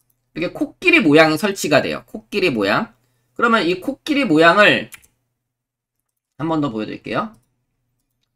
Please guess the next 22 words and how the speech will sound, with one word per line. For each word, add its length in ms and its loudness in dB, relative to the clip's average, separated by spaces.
뭐 160 -2
인터넷 400 2
기사 240 0
같은 220 2
걸 120 0
보다가 640 4
이걸 280 -2
또, 380 -2
또 140 -4
찾고 300 -4
싶은 260 -8
거예요. 240 0
그러면은 460 0
오른쪽 440 -2
위에 480 0
이 100 -4
코끼리를 400 -2
한번 220 0
눌러주시는 540 -2
거예요. 240 -10
코끼리 380 -8
누르시면은 840 -2